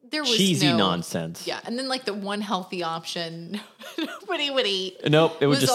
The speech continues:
Speaker 2: sit
Speaker 1: always
Speaker 2: there.
Speaker 1: the cheesy, creamy,
Speaker 2: Bread,
Speaker 1: yeah, bread, yeah,
Speaker 2: crackers,
Speaker 1: just, mm,
Speaker 2: dipping,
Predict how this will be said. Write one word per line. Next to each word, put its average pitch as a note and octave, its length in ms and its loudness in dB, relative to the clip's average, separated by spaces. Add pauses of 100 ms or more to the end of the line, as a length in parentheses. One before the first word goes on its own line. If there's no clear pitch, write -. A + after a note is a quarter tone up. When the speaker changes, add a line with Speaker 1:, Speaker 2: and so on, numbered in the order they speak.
Speaker 2:
sit - 20 2
Speaker 1:
always - 160 4
Speaker 2:
there. - 220 2
Speaker 1:
the F#3 180 -2
cheesy, A3 1080 -6 (500)
creamy, G3+ 880 -4 (220)
Speaker 2:
Bread, F#2+ 320 4
Speaker 1:
yeah, F#2+ 400 6
bread, G3 240 2
yeah, F#2 260 6
Speaker 2:
crackers, F3+ 720 2
Speaker 1:
just, - 600 -4
mm, E3 180 -8
Speaker 2:
dipping, F#2 600 2